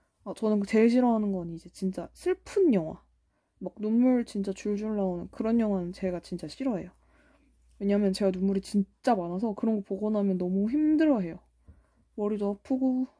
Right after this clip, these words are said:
그래서 가급적이면 저는 그런 영화는 잘 안 보고, 평소에는 저는 약간 밝은 영화나 뭐,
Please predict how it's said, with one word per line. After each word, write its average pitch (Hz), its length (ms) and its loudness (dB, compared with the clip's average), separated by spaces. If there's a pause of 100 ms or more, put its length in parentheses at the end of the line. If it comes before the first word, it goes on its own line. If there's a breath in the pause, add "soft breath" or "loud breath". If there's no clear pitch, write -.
(1800)
그래서 202 200 -12
가급적이면 208 720 -4
저는 185 260 -8
그런 196 240 0
영화는 185 320 -2
잘 185 140 -8
안 165 160 -8
보고, 185 340 -8 (1600 soft breath)
평소에는 285 460 6
저는 180 220 -4
약간 180 280 -10 (180)
밝은 214 340 0
영화나 180 400 2
뭐, - 240 -10